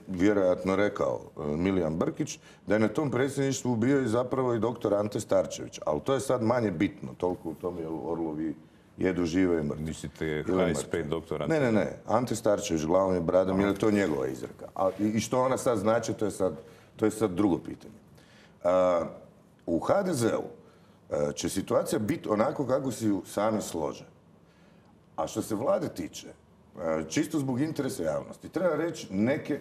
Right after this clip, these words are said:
Speaker 1: stvari koje su činjenice. Orešković, Orešković ne može smijeniti i otpustiti ni jednoga ministra, a tako ne može
Speaker 2: Formalno
Speaker 1: ni
Speaker 2: može,
Speaker 1: ne,
Speaker 2: formalno može.
Speaker 1: ne, ne može. Evo vidite, vi isto griješite. Pogledajte zakon o vladi. Takva mogućnost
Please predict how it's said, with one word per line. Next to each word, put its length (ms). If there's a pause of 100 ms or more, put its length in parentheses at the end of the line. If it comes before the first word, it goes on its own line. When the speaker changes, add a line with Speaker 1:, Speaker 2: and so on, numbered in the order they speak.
Speaker 1:
stvari 580
koje 240
su 160
činjenice. 560 (300)
Orešković, 460 (140)
Orešković 580
ne 300
može 260
smijeniti 540
i 20
otpustiti 460 (320)
ni 300
jednoga 480
ministra, 440 (1400)
a 80
tako 300
ne 80
može 140
Speaker 2:
Formalno 400
Speaker 1:
ni 120
Speaker 2:
može, 160
Speaker 1:
ne, 60
Speaker 2:
formalno 460
može. 220
Speaker 1:
ne, 100 (120)
ne 140
može. 300
Evo 200
vidite, 380
vi 200
isto 240
griješite. 420 (460)
Pogledajte 380
zakon 360
o 60
vladi. 360 (600)
Takva 400
mogućnost 540